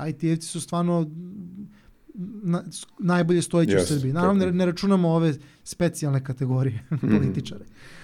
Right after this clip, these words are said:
Speaker 1: Ali hoću da kažem, poenta je, a, kad ti platiš taj porez, šta si ti platio?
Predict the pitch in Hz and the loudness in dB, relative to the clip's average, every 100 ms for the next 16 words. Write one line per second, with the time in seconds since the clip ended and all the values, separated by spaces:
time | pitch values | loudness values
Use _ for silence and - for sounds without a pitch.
0 | - - 165 165 190 208 202 214 196 156 | -14 -2 2 2 2 -2 0 0 0 -2
1 | 131 - _ _ _ _ - - 160 175 | -4 -20 _ _ _ _ -20 -6 0 0
2 | 214 208 190 165 - - - 127 123 117 | 0 0 0 0 -6 -18 -16 -10 -6 -8
3 | - - _ - 151 190 190 208 208 196 | -10 -18 _ -10 -4 -4 -2 0 0 -2
4 | - 170 156 - 151 - - - - - | -6 -8 -8 -6 -6 -6 -10 -16 -18 -20
5 | - - - - - 220 - 208 170 - | -20 -20 -20 -20 -10 -8 -6 -6 -8 -8
6 | 147 135 - 208 | -8 -10 -12 -16